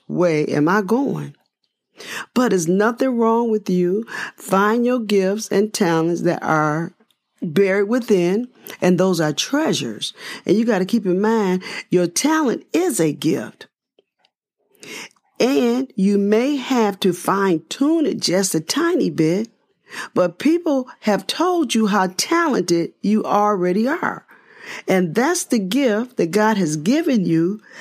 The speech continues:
as your talent. And a talent is something that can be identified as a weight and or money. So the gifts that God had given you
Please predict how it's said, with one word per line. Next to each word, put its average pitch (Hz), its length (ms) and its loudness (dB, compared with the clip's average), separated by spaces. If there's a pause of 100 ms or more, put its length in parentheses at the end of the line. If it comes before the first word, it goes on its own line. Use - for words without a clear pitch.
(200)
as 190 320 2
your 180 160 2
talent. 254 760 0 (460)
And 185 160 4
a 165 80 0
talent 311 560 0
is 180 180 0
something 202 400 0
that 170 200 0
can 156 160 0
be 156 300 -2 (320)
identified 165 800 0
as 147 160 0
a 143 80 -2
weight 180 540 -2 (800)
and 269 480 2
or 220 320 2
money. 294 640 -2 (380)
So 214 240 2
the 175 140 2
gifts 269 640 -2 (120)
that 165 240 -2
God 175 260 2
had 147 340 -2 (180)
given 247 340 2
you 254 380 -2